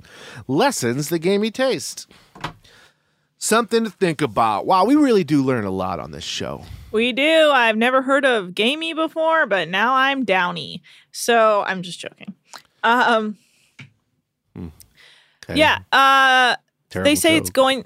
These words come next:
Speaker 2: or what's her name? Kate says
Speaker 1: Hmm.
Speaker 2: she believes in this sort of, sort of stuff, and, um, she thinks people who don't are, are not intelligent.
Speaker 1: Do you believe in this sort of stuff?
Speaker 2: I don't know.
Speaker 1: What's the craziest thing you think is f-,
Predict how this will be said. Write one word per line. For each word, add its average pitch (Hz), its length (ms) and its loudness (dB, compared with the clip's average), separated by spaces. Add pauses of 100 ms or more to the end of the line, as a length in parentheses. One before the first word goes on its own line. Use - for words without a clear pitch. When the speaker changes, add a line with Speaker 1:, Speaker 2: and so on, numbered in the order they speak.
(100)
Speaker 2:
or 220 240 2
what's 240 260 -2
her 226 80 -2
name? 202 200 -2
Kate 277 300 -2
says 233 380 0
Speaker 1:
Hmm. - 80 -20
Speaker 2:
she - 240 0
believes 254 380 -2
in 226 80 -2
this 214 140 -4
sort 196 220 -2
of, 208 120 -4 (100)
sort 214 280 0
of 202 100 -2
stuff, 190 420 0
and, 180 240 -6 (500)
um, 185 440 0 (180)
she - 180 -2
thinks 269 220 -2
people 247 280 0
who 214 120 0
don't 202 460 2
are, 180 160 -4 (160)
are 180 160 -2
not 185 380 -2
intelligent. 233 840 -6 (680)
Speaker 1:
Do 151 80 2
you 170 160 6
believe 180 280 4
in 180 120 -2
this 175 120 -2
sort 185 220 -2
of 170 60 -4
stuff? - 500 -6 (1080)
Speaker 2:
I 349 120 -14
don't 427 220 -6
know. 175 440 -6 (460)
Speaker 1:
What's - 260 0
the 294 100 -4
craziest 170 680 -2
thing 113 300 -4
you 104 160 -4
think 95 360 -8
is 85 320 -10
f-, - 240 -20